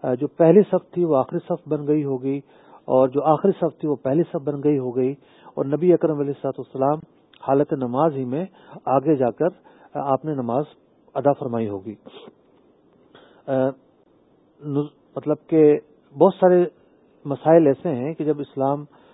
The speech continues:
آ، جب قرآن نازل ہو رہا تھا تو بہت سارے مسائل کی نوعیت مختلف تھی اور نبی اکرم علیہ الصلوۃ والسلام کی ذات مبارکہ کے تعلق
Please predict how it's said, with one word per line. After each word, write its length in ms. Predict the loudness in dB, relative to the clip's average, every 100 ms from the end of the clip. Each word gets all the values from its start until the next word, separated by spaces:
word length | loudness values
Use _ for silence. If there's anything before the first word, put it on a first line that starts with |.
| _ _ _ -6
آ، 80 | -4 -2 -6 -12 _ _ _ _
جب 160 | -6 -4 2
قرآن 280 | 4 4 4
نازل 260 | 2 0
ہو 160 | -2 2
رہا 220 | 4 2
تھا 200 | 0 -4
تو 120 | -4
بہت 240 | -4 -4 0
سارے 160 | 0
مسائل 360 | 0 -4 -4 -4
کی 100 | -4
نوعیت 420 | -10 -8 -10 -12
مختلف 360 | -12 -8 -6 -6 _
تھی 180 | -14 -14 _ _ _
اور 100 | -4
نبی 240 | 0 2
اکرم 240 | 2 2 -2
علیہ 120 | -4
الصلوۃ 200 | -4 -8
والسلام 400 | -8 -4 -2 -2
کی 160 | -4 -6
ذات 260 | -4 -4 -4
مبارکہ 380 | -4 -4 -2
کے 120 | -4 -2
تعلق 300 | -4 -6